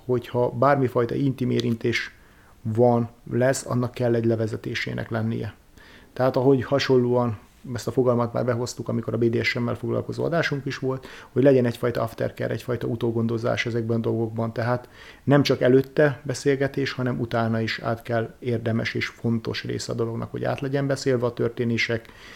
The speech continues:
hogy legyen egy módja arra, hogy ki csekkoljon abból a térből, am-, ami volt, hogy helyére kerülhessenek a dolgok. És biztos, hogy ez a módszerek sem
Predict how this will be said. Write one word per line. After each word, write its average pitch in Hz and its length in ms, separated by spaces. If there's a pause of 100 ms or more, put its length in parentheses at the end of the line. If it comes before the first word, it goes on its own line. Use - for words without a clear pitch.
(280)
hogy 117 240 (100)
legyen 120 520
egy 117 380
módja 120 540
arra, 123 200
hogy 117 380
ki 123 360
csekkoljon 113 560
abból 110 260
a 110 100
térből, 110 580 (120)
am-, 117 180
ami 117 180
volt, 123 420 (280)
hogy 110 160
helyére 120 420
kerülhessenek 113 720
a 117 40
dolgok. 110 460 (500)
És 127 420 (120)
biztos, 120 480
hogy 123 200
ez 117 120
a 117 60
módszerek 113 520
sem 110 360